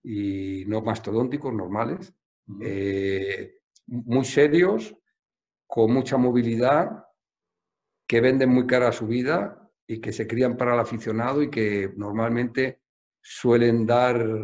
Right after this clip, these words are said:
Speaker 1: fuertes emociones. Es decir, una corrida de vitorinos es un, son dos horas de emociones fuertes.
Speaker 2: Ujú.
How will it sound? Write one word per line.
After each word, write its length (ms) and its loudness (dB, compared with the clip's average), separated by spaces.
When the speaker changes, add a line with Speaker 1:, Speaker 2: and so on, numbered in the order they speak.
Speaker 1:
fuertes 540 -2
emociones. 600 -6
Es 80 -6
decir, 260 -8
una 200 -2
corrida 320 0
de 80 2
vitorinos 640 -4
es 200 -12
un, 720 -4
son 360 -2
dos 220 0
horas 440 -2
de 160 -6
emociones 440 -6
fuertes. 360 -16
Speaker 2:
Ujú. 340 -16